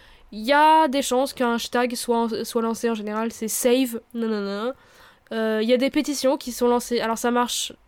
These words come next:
rarement, mais ça a marché pour des séries. sense eight, on est la preuve, Lucifer, on est la preuve. Il y a une autre série Netflix qui a été,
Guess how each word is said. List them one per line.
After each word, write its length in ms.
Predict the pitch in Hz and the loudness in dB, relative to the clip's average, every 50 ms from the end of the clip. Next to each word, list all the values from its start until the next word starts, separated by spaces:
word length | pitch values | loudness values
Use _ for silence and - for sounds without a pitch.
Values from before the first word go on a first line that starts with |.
| - - | -14 -10
rarement, 560 | 208 214 240 240 226 240 240 247 254 294 320 | -4 0 0 2 2 2 2 2 2 2 2
mais 140 | 302 262 240 | 2 0 -2
ça 260 | - - 240 233 - - | 0 0 0 0 0 0
a 160 | 240 240 262 285 | 0 2 2 2
marché 320 | 269 254 - - 240 240 | 0 -2 -2 -2 -4 -2
pour 100 | 240 247 | -2 -2
des 80 | 233 226 | -4 -2
séries. 260 | - 226 214 214 226 | -4 -6 -6 -6 -6
sense 220 | - 214 208 214 - | -6 -8 -8 -6 -6
eight, 140 | 214 220 - | -6 -6 -6
on 60 | 220 | -6
est 60 | 208 | -8
la 80 | 208 208 | -8 -8
preuve, 200 | - 214 214 214 | -8 -10 -10 -8
Lucifer, 320 | 214 220 - 220 214 220 214 | -10 -10 -10 -10 -10 -8 -8
on 120 | 214 214 | -8 -8
est 40 | 214 | -8
la 100 | 214 208 | -10 -10
preuve. 240 | - - 214 208 214 | -10 -10 -10 -8 -6
Il 60 | 214 | -8
y 40 | 214 | -6
a 20 | |
une 120 | 208 214 | -4 -4
autre 120 | 220 220 - | -4 -4 -4
série 180 | - 220 220 220 | -6 -6 -6 -4
Netflix 340 | 220 214 - 233 233 226 - | -6 -6 -8 -10 -10 -10 -10
qui 80 | - | -12
a 40 | 208 | -14
été, 460 | 202 - 208 202 208 202 202 208 208 | -12 -12 -14 -12 -10 -12 -12 -12 -16